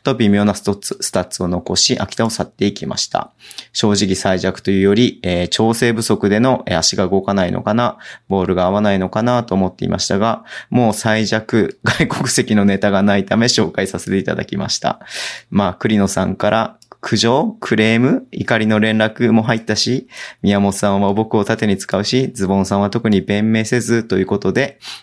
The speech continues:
えー、悲しい最終回となってしまいましたが、この大人気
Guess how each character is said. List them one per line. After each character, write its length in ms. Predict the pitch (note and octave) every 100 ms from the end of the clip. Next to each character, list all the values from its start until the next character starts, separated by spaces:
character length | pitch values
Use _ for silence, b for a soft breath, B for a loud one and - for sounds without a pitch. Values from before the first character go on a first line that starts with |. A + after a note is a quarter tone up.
| -
え 120 | F#2
ー、 180 | F2 G2+
悲 80 | G2
し 160 | A2+
い 40 | G2+
最 180 | A2
終 200 | A2 B2
回 180 | A#2+ G2
と 80 | F#2
な 120 | G#2+
っ 40 | G#2+
て 80 |
し 120 | - G2+
ま 80 |
い 60 | G2+
ま 80 | G#2+
し 80 | -
た 100 | F2+
が、 140 | A2
こ 120 | -
の 120 | F#2+
大 220 | F2+ F#2 F#2+
人 220 | G2 G2
気 280 | G#2 -